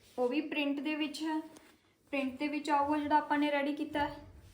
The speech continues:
ਇਹ ਵੀ ਪਿਓਰ ਕਾਟਨ ਦੇ ਵਿੱਚ ਆਊਗਾ ਸੂਟ। ਇਹਦੇ ਵੀ ਆਪਾਂ ਨੇ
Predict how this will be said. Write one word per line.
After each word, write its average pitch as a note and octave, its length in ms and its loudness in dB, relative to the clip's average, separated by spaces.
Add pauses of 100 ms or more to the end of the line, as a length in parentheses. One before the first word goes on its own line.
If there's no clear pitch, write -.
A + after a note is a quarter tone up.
(200)
ਇਹ C4 100 0
ਵੀ D4+ 140 2
ਪਿਓਰ C#4 400 2
ਕਾਟਨ C4+ 400 2
ਦੇ D#4 80 0
ਵਿੱਚ D4+ 260 -2
ਆਊਗਾ D4 300 0
ਸੂਟ। D4+ 360 -4 (1900)
ਇਹਦੇ C4+ 220 -2
ਵੀ D#4+ 120 2
ਆਪਾਂ D4+ 260 4
ਨੇ D4+ 160 6